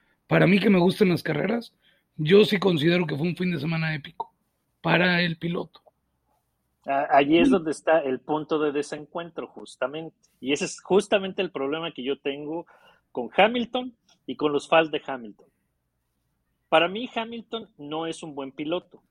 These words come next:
Speaker 2: Hamilton es un piloto,
Speaker 1: <laughs>
Speaker 2: a ver, ¿me dejas terminar?
Speaker 1: No, no, es que
Speaker 2: ¿Me
Speaker 1: no.
Speaker 2: dejas terminar?
Speaker 1: O sea,
Speaker 2: ¿Me
Speaker 1: sí.
Speaker 2: dejas terminar, huevón?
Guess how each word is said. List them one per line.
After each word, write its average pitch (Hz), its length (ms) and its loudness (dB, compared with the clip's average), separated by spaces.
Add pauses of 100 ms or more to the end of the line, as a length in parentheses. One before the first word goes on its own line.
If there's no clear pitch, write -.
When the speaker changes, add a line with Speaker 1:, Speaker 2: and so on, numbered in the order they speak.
(220)
Speaker 2:
Hamilton 170 440 4
es - 120 -10
un - 100 0
piloto, - 340 0
Speaker 1:
<laughs> - 600 -6
Speaker 2:
a 277 100 4
ver, 262 200 -2
¿me - 120 6
dejas 220 260 2
terminar? 170 440 2
Speaker 1:
No, 320 200 10
no, 339 120 6
es 311 220 4
que 339 100 2
Speaker 2:
¿Me - 60 2
Speaker 1:
no. - 60 6
Speaker 2:
dejas - 200 2
terminar? 170 460 -6 (100)
Speaker 1:
O - 40 -20
sea, - 200 -6
Speaker 2:
¿Me 170 160 0
Speaker 1:
sí. - 20 2
Speaker 2:
dejas 240 340 2
terminar, 226 540 -6
huevón? 190 400 -8